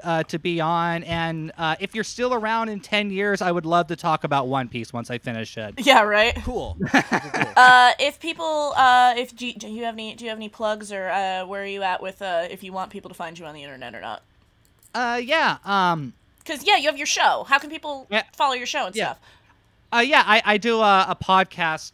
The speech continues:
Speaker 1: um, with, uh, my roommate Chris Nebergall called Land Before Timeland, where we are, uh, watching every movie in the Land Before Time, uh, franchise, of which there are fourteen.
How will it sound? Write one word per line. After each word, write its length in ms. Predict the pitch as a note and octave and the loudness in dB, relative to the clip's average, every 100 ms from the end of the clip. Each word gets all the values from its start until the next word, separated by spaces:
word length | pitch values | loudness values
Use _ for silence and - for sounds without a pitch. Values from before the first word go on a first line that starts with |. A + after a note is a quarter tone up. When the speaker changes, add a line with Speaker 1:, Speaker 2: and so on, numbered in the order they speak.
| _ | _
Speaker 1:
um, 440 | E3 D#3+ C#3+ C#3 D3+ - | -8 -6 -6 -10 -16 -10
with, 320 | D#3+ D3 - | -6 -6 -4
uh, 440 | D3+ C3+ C3 B2 B2 _ _ _ | -2 0 0 -2 -6 _ _ _
my 140 | E3 E3 | -6 -4
roommate 400 | E3+ F3+ E3 - | -2 -2 -2 -2
Chris 220 | F3+ - | -6 -6
Nebergall 540 | E3+ D#3+ D#3 D3 C#3 C#3 | -4 -2 -2 -2 -2 -4
called 420 | - C3+ C3 B2+ | -6 -4 -4 -4
Land 240 | C3+ F#3 G#3 | -4 -2 -2
Before 280 | G#3 G3 F#3 | -4 -4 -6
Timeland, 680 | - G3+ G#3 D3+ B2+ A#2+ | -2 -2 -2 -4 -6 -6
where 440 | B2+ C#3 C3+ C3 - _ _ _ - | -6 -4 -4 -6 -10 _ _ _ -8
we 160 | G3 | -2
are, 320 | F#3 F3 E3+ E3+ | 2 4 2 0
uh, 140 | E3 | -2
watching 680 | D3+ E3+ F3+ - F#3+ F3 E3 - | 0 2 0 0 -4 -4 -6 -4
every 680 | G3 F#3+ G#3+ G#3+ G#3 G3+ E3 | -4 -4 -6 -4 -4 -4 -4
movie 460 | E3+ G3 F#3 E3+ | -4 -2 -4 -6
in 160 | D#3 D#3 | -6 -6
the 240 | D#3 D3 | -4 -4
Land 240 | C#3+ D#3+ E3+ | -2 -2 -2
Before 240 | F3 E3 | -4 -4
Time, 640 | D#3 E3 D#3 D#3 D3+ C#3+ C3+ | -4 -4 -2 0 -2 -6 -8
uh, 240 | D3 C#3+ C3 | -4 -2 -2
franchise, 800 | - F3+ F#3 - C#3 G#2+ G#2 - - | -4 -4 -4 -6 -8 -8 -14 -20 -8
of 160 | F#3 | -4
which 400 | F3+ A#3 - - | 0 -2 -2 -8
there 180 | - A3 | -2 2
are 140 | F#3+ F3+ | 2 0
fourteen. 1040 | _ C#4 D4+ E4+ - - E4+ D4+ B2 | _ -2 -2 -2 -8 -10 -8 -8 -8